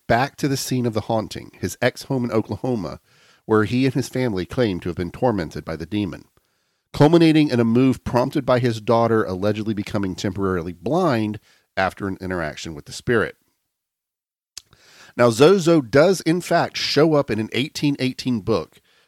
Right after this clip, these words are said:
called Le Dictionnaire Infernal. Infernal. It's that very book, in that very book, oh my God, it's the very book Zozo believers and Wayne point to as proof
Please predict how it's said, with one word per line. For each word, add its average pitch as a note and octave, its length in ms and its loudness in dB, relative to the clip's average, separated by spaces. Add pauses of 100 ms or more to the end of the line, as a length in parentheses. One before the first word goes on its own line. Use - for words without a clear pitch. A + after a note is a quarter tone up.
(100)
called A#2 280 2
Le A2+ 100 2
Dictionnaire C3+ 720 0
Infernal. A#2 760 -4
Infernal. G#2+ 560 -2 (840)
It's A#2 200 -4
that C3+ 220 2
very D#3+ 240 2
book, C3+ 440 0
in E3 140 4
that D3 180 2
very G2 200 -4
book, E2+ 240 -10 (360)
oh A2 140 -8
my G2 100 -6
God, D#2+ 320 -6 (320)
it's C3+ 160 2
the C3 140 2
very B2 240 4
book C#3 260 4
Zozo A#2+ 540 -2
believers A2 640 -4 (280)
and G2+ 240 -4
Wayne G#2+ 340 -2 (100)
point C#3 300 -6
to G2 200 -6
as F#2 160 -8
proof - 600 -2